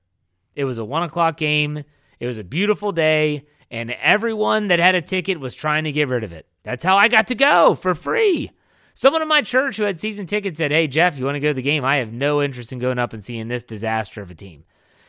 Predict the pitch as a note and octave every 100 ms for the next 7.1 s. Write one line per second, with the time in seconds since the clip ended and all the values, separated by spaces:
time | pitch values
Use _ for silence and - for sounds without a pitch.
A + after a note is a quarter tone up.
0 | _ _ - A#2+ A#2+ E3+ G#3 G3 D3 A2
1 | D#3+ D#3+ F3 G3+ C3+ A#2+ D3 D3 D3 C3+
2 | A#2 C#3 C3+ B2 A2+ F2 D#2+ _ _ _
3 | _ - B2+ B2 E3+ G3+ A3+ G#3 A3+ A3
4 | G#3 G#3 G#3 F3+ A3 A#3 F#3+ D#3 C#3+ C#3
5 | C#3 C#3 C3+ _ _ _ - C3+ C3+ D#3
6 | C3+ D3+ C#3+ C3+ A#2+ G#2 B2 G2+ D#2 C#2+